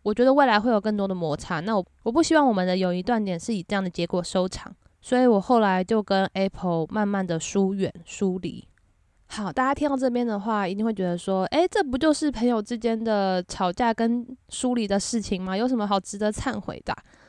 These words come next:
好，所以接下来我要讲一下我们罪大恶极的事情。刚刚有提到的是 Apple 跟我是大学同学，然后我们大学同学其实有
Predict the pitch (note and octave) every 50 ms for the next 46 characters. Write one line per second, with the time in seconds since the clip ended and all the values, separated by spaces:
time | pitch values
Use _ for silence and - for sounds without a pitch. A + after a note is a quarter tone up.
0 | _ _ _ - - F#3+ F3+ - _ _ _ _ - A#3+ A3+ G#3 A3+ A3 A3 A#3
1 | G#3 G3 F#3 F#3 F#3 F3+ F3+ F#3 F#3 F#3 F#3 E3+ E3 E3+ F3 - G3+ F#3+ F#3 F3
2 | E3+ F3 - - - - F3 F3 F3 E3+ E3+ F3 F3+ - C4 A3+ G#3 G#3 G3 F#3
3 | F3+ G3 G3 F3+ - F3 E3+ E3+ E3+ - - - - - - - - _ _ _
4 | _ _ _ _ _ _ _ _ - D#4+ F4+ G4+ - A#3 G3+ G#3+ G#3 A3+ A#3 A3
5 | G#3+ G#3+ - - A#3 A3+ G#3+ G3 F#3+ - _ _ _ _ _ _ _ - B3+ C#4+
6 | C4+ C4+ A3+ G#3+ - A#3 A3+ G#3 F#3 F#3 - - A3 G#3 G#3+ G#3 G3+ G3 - D3+
7 | - - B2+ E3 E3 - G3 C3+ - - - F3+ G3 G#3 G#3 G3+ F#3+ F#3+ A3+ A3
8 | G#3+ G3+ F3+ F3+ F#3 F3+ F3+ F#3 F3 F3 - - G#3 G3+ G#3+ G#3+ G3+ F3+